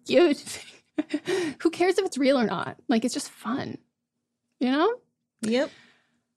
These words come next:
Speaker 1: Anyways, all of that was my lead up to saying, "As it's not technically all about us, we do share the wealth because we have all of you, our listeners, vote on each episode who you thought,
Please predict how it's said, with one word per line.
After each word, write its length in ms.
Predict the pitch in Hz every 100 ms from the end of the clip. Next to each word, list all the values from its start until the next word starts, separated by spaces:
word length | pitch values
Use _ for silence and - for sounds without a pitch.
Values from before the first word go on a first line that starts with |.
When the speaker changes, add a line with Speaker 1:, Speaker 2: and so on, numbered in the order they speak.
| _ _ _
Speaker 1:
Anyways, 680 | 311 294 269 226 220 220 - - - - -
all 180 | 277 311
of 100 | 285
that 380 | 240 214 - -
was 340 | 285 262 240 220
my 100 | 240
lead 220 | 254 277
up 220 | 233 -
to 100 | -
saying, 520 | 226 220 208 220 214 226
"As 80 | 233
it's 160 | 233
not 320 | 254 262 - -
technically 760 | 302 320 359 - 254 226 220 - _ _
all 280 | 233 240 285
about 280 | 214 185 -
us, 380 | 202 220 240 - -
we 160 | 240
do 420 | 220 240 254 262 -
share 320 | - 220 214
the 80 | 247
wealth 460 | 226 202 226 - -
because 360 | 214 208 202 214 -
we 360 | 226 233 233 233
have 300 | 233 233 240
all 160 | 247
of 80 | 254
you, 160 | 285 254
our 120 | 214
listeners, 600 | 233 294 226 226 233 - - - -
vote 340 | 220 277 277 -
on 480 | 233 233 233 233 233
each 180 | 262 - 247
episode 360 | 247 269 214
who 100 | -
you 200 | 233 226
thought, 260 | - 196